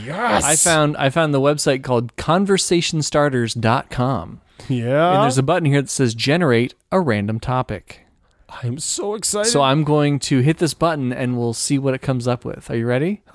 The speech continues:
Speaker 1: I hope it's
Speaker 2: All
Speaker 1: awesome.
Speaker 2: right.
Speaker 1: It's probably gonna suck. I'm ready.
Speaker 2: Jason, what is your biggest regret this week?
Speaker 1: Oh, okay. This is good. 'Cause I was hoping it'd be awkward, and this
Speaker 2: Uh-huh.
Speaker 1: is awkward, right?
Speaker 2: Yeah.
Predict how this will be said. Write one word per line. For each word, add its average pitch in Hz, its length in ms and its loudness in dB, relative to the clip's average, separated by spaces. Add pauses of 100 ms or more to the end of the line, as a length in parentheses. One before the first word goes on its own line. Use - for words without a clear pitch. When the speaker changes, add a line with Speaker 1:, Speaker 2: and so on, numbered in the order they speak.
Speaker 1:
I 117 80 -2
hope 113 240 -4
it's - 120 -8
Speaker 2:
All 101 160 -8
Speaker 1:
awesome. 73 220 0
Speaker 2:
right. - 240 -4 (260)
Speaker 1:
It's - 100 -18
probably 104 260 2
gonna - 120 -12
suck. - 520 -6 (640)
I'm 147 160 -4
ready. 156 300 -2 (140)
Speaker 2:
Jason, 196 380 2
what 277 160 2
is 220 180 0
your 139 100 2
biggest 131 520 -2
regret 117 480 -2
this 104 280 -6
week? - 420 -14 (500)
Speaker 1:
Oh, 214 400 0
okay. 139 200 2
This 123 220 -2
is 120 80 -8
good. 117 320 -4
'Cause - 160 -4
I 147 60 6
was 156 140 6
hoping 160 200 4
it'd 123 120 2
be 113 120 -2
awkward, 107 440 -4
and 120 180 -4
this 117 100 6
Speaker 2:
Uh-huh. 135 100 4
Speaker 1:
is 143 60 0
awkward, 104 400 -2
right? 107 120 2
Speaker 2:
Yeah. 185 300 4